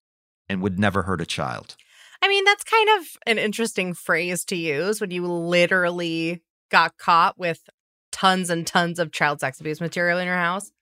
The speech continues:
Speaker 1: Yeah. Well, it's, it's arrogant, it's ignorant, it's narcissistic, it's all the things that Ron Hyde is.
Speaker 2: Also stupid.
Speaker 1: Yeah, beyond being a scumbag child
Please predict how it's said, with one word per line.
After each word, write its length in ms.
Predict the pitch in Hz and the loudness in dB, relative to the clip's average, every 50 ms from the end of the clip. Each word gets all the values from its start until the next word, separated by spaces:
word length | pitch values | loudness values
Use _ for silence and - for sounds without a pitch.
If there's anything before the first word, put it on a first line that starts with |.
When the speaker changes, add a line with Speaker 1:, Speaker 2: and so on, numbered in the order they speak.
| _ _ _ | _ _ _
Speaker 1:
Yeah. 260 | - 143 120 76 - - - _ - | 0 2 2 2 0 -4 -8 _ -4
Well, 280 | 156 156 170 190 190 | 0 2 4 4 4
it's, 340 | 165 156 - - - - - _ - | 2 2 0 0 -2 -2 -6 _ -4
it's 260 | 160 - - - - - | -2 0 0 -2 0 2
arrogant, 560 | 170 185 180 180 175 131 160 156 156 156 - _ _ _ _ - | 4 4 4 4 2 2 2 2 0 0 -4 _ _ _ _ -12
it's 240 | 117 110 - - - | -8 -4 -4 -4 -2
ignorant, 600 | - 147 135 127 151 151 143 143 139 139 120 - _ _ - | -2 -2 -2 0 0 0 2 2 0 -2 -4 -6 _ _ -6
it's 380 | 113 107 98 - - - - | -6 -6 -4 -4 -6 -6 -4
narcissistic, 880 | - 120 120 117 - - 107 - - 151 151 - - - 139 127 - - | 0 2 2 2 2 0 0 0 0 0 0 0 0 -2 -2 -4 -4 -6
it's 220 | 113 101 - - - - | -6 -6 -6 -8 -4 0
all 240 | 135 139 143 151 156 | 2 4 4 4 2
the 80 | 147 147 | 0 -4
things 540 | - - - 139 131 127 131 117 - - | -6 -4 -2 0 0 0 0 -2 -4 -2
that 500 | - 117 107 104 101 92 - - - - - _ _ _ _ _ _ _ _ - | 0 2 2 2 2 0 -4 -8 -8 -10 -12 _ _ _ _ _ _ _ _ 0
Ron 300 | 113 120 117 117 113 110 | 2 4 4 4 4 2
Hyde 260 | 120 117 110 110 107 | 0 0 0 2 2
is. 420 | 147 147 - - - - - - - _ _ _ _ _ 175 | 0 0 0 -2 -4 -4 -6 -10 -14 _ _ _ _ _ -2
Speaker 2:
Also 320 | 170 170 170 - 202 196 | -2 -2 -2 -4 -4 -4
stupid. 640 | 185 - - 175 160 - - 98 85 87 143 160 - _ _ _ | -4 -4 -4 -4 -4 -4 -4 -4 -4 -4 -6 -8 -12 _ _ _
Speaker 1:
Yeah, 180 | - 160 202 170 | -4 -2 0 0
beyond 400 | 113 117 143 139 135 143 156 143 | 2 2 4 4 4 4 4 2
being 260 | 151 147 143 139 131 | 2 2 2 2 2
a 40 | 117 | 2
scumbag 1080 | - - - - - _ - 143 143 147 151 147 131 147 139 131 127 127 123 123 110 - - _ - - _ | 2 2 2 0 0 _ 4 4 4 4 2 0 2 2 4 4 4 4 2 0 -4 -8 -16 _ -20 -8 _
child 640 | - - - 139 123 123 127 120 117 117 107 - | 0 2 4 4 4 4 4 4 2 0 -2 -6